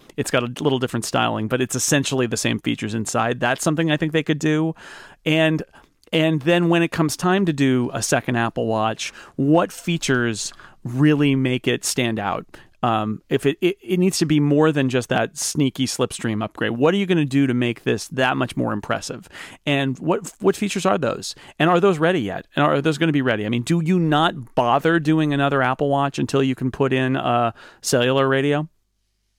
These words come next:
I, I don't know. Do I, but I think it's worth asking that question. Like, um,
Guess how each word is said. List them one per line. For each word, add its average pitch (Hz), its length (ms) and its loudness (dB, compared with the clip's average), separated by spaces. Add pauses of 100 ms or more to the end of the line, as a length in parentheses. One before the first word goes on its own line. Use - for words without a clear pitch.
(480)
I, 127 260 0
I 131 120 0
don't 127 160 0
know. 110 320 -2 (280)
Do 143 100 -2
I, 127 180 -4
but 135 320 2 (240)
I 147 100 -2
think 151 220 0
it's 131 120 -4
worth 139 260 2
asking 139 320 -2
that 120 100 -4
question. 113 380 -2
Like, - 260 -8 (520)
um, 120 320 -2